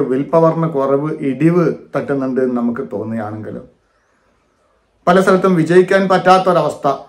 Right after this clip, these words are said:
നമുക്ക് സംഭവിക്കുകയാണെങ്കിൽ, ശൈവദോഷമുണ്ട് എന്ന് പറയുകയാണെങ്കിൽ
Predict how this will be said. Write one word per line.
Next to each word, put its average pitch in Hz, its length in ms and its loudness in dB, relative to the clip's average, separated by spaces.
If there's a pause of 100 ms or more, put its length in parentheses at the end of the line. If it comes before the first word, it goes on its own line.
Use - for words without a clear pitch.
(260)
നമുക്ക് 160 280 -2
സംഭവിക്കുകയാണെങ്കിൽ, 117 840 -6 (760)
ശൈവദോഷമുണ്ട് 175 920 4 (100)
എന്ന് 160 200 2
പറയുകയാണെങ്കിൽ 110 640 -4